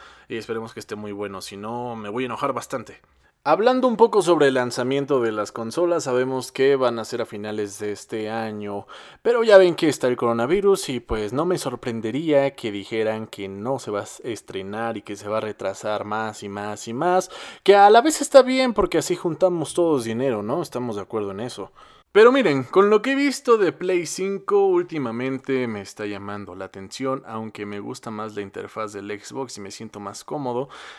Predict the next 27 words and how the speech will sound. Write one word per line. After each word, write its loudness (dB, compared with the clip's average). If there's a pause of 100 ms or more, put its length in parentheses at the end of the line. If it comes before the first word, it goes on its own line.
Y -2
sé -2
que 2
la 0
mayoría 0
de -2
mis -8
amigos -6
van -6
a -8
tener -10
Xbox, -6
pero -2
bueno. 0 (400)
Eh, 2 (120)
bueno, 4
de -2
hecho -2
también 0
tengo 0
uno -2
que -6
otro -8
amigo -4
que -10
tiene -10
Play, -6